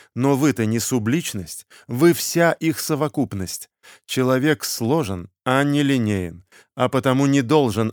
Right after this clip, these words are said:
отождествлять себя с одним из баранов на мосту.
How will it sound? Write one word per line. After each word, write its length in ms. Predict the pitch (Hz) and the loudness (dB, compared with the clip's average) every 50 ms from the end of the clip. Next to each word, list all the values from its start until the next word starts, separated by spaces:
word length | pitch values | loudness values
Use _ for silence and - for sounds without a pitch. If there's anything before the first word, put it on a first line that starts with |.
| - _ | -4 _
отождествлять 840 | 131 131 - 147 131 113 104 127 113 - - 139 151 170 156 - | -2 0 0 0 0 0 0 -2 -4 -4 -4 0 2 2 2 0
себя 300 | - - 131 117 127 120 | -2 -2 0 2 2 2
с 120 | - - | 2 2
одним 380 | 139 131 107 123 147 156 151 151 - | 0 0 0 0 0 0 0 0 -2
из 200 | - 147 127 107 | -2 -2 -2 -2
баранов 640 | 98 98 123 117 110 113 127 131 127 120 120 - - | 0 2 2 4 4 4 4 2 2 0 -2 -2 -2
на 120 | 113 110 107 | -2 -2 0
мосту. 440 | 104 98 - - - - 98 - | 0 -2 -2 -4 -8 -10 -14 -14